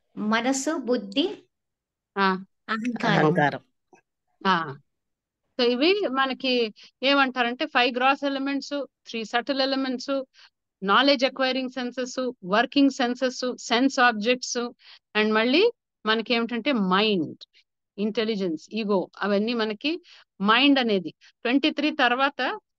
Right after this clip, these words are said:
Speaker 2: ఏమంటారంటే, ట్వంటీ ఫోర్త్ is mind అంటారు. దాని తర్వాత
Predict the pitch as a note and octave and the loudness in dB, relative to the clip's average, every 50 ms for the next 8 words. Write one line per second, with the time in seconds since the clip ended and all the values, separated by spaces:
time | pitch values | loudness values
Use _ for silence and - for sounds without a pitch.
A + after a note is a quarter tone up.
0 | _ _ A#3 A#3 B3 B3+ B3 A#3+ - B3 A#3+ A#3 A#3+ - E4+ - C#4 B3 B3+ B3 | _ _ -8 -6 -4 -4 -4 -4 -4 -6 -6 -4 -4 -6 -4 -2 -2 -2 -2 -2
1 | C#4 - - C4 C4 B3+ - C4 A#3 G#3+ G#3+ G#3 A3 A#3+ C4 B3+ A3+ G#3+ F#3 F#3 | -4 -4 -4 -4 -4 -4 -4 -6 -4 -2 -2 0 0 0 0 0 0 -2 -2 -4
2 | - C#3 - - _ _ _ _ _ _ _ _ _ _ _ _ _ _ _ _ | -6 -8 -12 -14 _ _ _ _ _ _ _ _ _ _ _ _ _ _ _ _
3 | _ _ _ _ _ _ _ _ _ _ _ F#3+ G#3+ A3+ A#3+ B3 B3+ B3 B3 B3+ | _ _ _ _ _ _ _ _ _ _ _ -2 -2 0 0 2 2 2 2 2
4 | C4 C4 B3 - D#4 E4 E4+ | 2 0 0 -2 -4 -6 -6